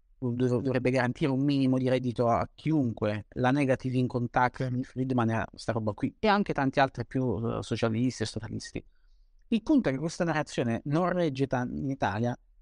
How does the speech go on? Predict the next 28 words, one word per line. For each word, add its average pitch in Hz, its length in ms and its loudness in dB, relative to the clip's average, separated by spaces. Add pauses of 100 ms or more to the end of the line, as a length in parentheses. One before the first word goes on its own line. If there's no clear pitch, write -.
(120)
perché - 160 -2
non 127 160 4
c'è 170 220 2
da 127 100 4
noi 120 300 2
disoccupazione 117 720 -2
tecnologica, 110 720 2
cioè 104 160 0
l'Italia 127 320 2
è 123 40 4
uno 143 180 2
dei 123 100 0
paesi 127 520 0 (340)
occidentali 131 640 2
da 117 120 2
più - 280 -2
di 120 280 0 (120)
venti, 123 400 2
trenta 131 300 2
anni 127 100 2
dove 117 160 2
la 110 60 2
produttività 120 840 0 (560)
non, 110 320 2
eh, 101 340 0 (140)
non 127 160 2
cresce 117 280 -2
affatto. 110 560 2